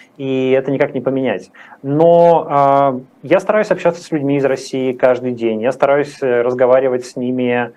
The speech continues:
не только в переписке, там, но и лично, а, обсуждаю, как дела, что происходит.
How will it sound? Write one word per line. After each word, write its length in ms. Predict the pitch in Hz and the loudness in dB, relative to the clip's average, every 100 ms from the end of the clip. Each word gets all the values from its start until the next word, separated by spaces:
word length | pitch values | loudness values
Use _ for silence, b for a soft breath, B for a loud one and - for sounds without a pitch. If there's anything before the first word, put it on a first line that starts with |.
| B B | B B
не 100 | 135 | -2
только 200 | 135 139 | -2 0
в 100 | 151 | -4
переписке, 720 | 160 139 139 135 - 135 127 | -4 -4 -6 -10 -8 -2 -2
там, 200 | 123 120 | 0 -2
но 80 | 123 | 0
и 80 | 131 | -2
лично, 680 | 120 110 - 107 104 104 101 B B B | -2 -6 -10 -6 -4 -4 -8 B B B
а, 280 | 120 110 107 | -2 0 0
обсуждаю, 640 | 113 135 117 131 143 143 | -2 -6 0 2 4 2
как 160 | 139 135 | 0 -2
дела, 360 | 123 120 110 110 | 0 2 4 2
что 160 | 117 | -2
происходит. 760 | 117 139 139 - 110 107 107 - | -4 -4 -4 -4 -4 -2 -6 -10